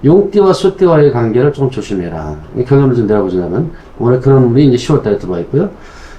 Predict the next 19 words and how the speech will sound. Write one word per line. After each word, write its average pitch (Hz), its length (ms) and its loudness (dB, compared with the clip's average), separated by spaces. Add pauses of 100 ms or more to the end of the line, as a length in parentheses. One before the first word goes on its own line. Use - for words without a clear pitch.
경자생분들은 202 920 4
낙상 127 580 2
조심하셔야 90 580 -8
한다. 82 420 -12
올해 85 240 -8 (220)
특히라도 107 640 -6 (260)
등산, 123 400 2
낚시, 95 600 -6
뭐, 85 200 -10
캠핑이라든지, 104 1080 -4 (420)
아니면 101 300 0
건축물에 92 720 -2
높은 104 380 -4
데서 92 300 -4
이제 85 300 -8 (360)
뭐, - 120 -10
사다리라든지 127 1040 -4 (300)
이런 117 260 0
부분들 90 540 -8